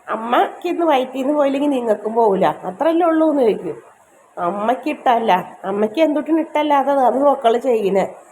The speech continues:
ചെയ്യില്ല. എന്താ സംഭവം? സത്യം എന്താ? നേരെന്താ? നെറി എന്താ? സംസ്കാരം എന്താ? ഒന്നും അന്വേഷിക്കേണ്ട കാര്യമില്ല. അമ്മയ്ക്ക് ഇഷ്ടമല്ല, നിങ്ങൾക്ക് ഇഷ്ടമല്ല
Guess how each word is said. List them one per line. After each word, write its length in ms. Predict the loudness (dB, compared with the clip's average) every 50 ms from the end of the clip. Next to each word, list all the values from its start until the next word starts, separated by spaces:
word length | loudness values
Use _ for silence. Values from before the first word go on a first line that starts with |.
| _ _ _ _ _ -4
ചെയ്യില്ല. 580 | -2 -2 -2 -2 -2 0 2 2 2 2 0 -6 -16 -20 -20 -20 -12 -4 -2
എന്താ 380 | -2 0 0 0 0 0 0
സംഭവം? 560 | 0 2 0 2 2 2 2 2 4 4 2
സത്യം 460 | 2 0 -2 -2 -2 -4 -4 0 0 0
എന്താ? 280 | 2 2 2 2 2
നേരെന്താ? 680 | 2 0 0 2 2 2 2 2 0 0 0 0 0 0
നെറി 380 | 0 0 2 2 2 2 0 0
എന്താ? 380 | 0 0 0 0 0 0 0
സംസ്കാരം 680 | 0 0 -2 -2 -2 -2 -6 -4 -2 0 0 0 0 0
എന്താ? 280 | -2 0 0 -2 -2 -4 -8 -20 -20 -20 -20 -20 -20 _ -6 -2
ഒന്നും 840 | -2 -2 -2 -2 0 0 2 2 2 4 2 2 2 0 0 -2 -6 -6 -8 -12 -8 -6
അന്വേഷിക്കേണ്ട 500 | -4 -2 -2 -2 -2 -4 -4 -2 0 2
കാര്യമില്ല. 560 | 2 2 2 2 0 -2 -2 -2 -4 -4 -6 -8 -16 -12 -8
അമ്മയ്ക്ക് 380 | -6 -6 -4 -4 -6 -4 -4
ഇഷ്ടമല്ല, 500 | -6 -4 -2 0 0 2 2 2 2 0 -2 -4 -14 -20 -20 -20 -20 _ _ _ _ _ _ _ _ _ _ _ _ _ _ _ _ _ _ -8
നിങ്ങൾക്ക് 380 | -4 -2 2 2 2 2 2 -2
ഇഷ്ടമല്ല 520 | -2 2 2 2 2 2 2 0 -2 -2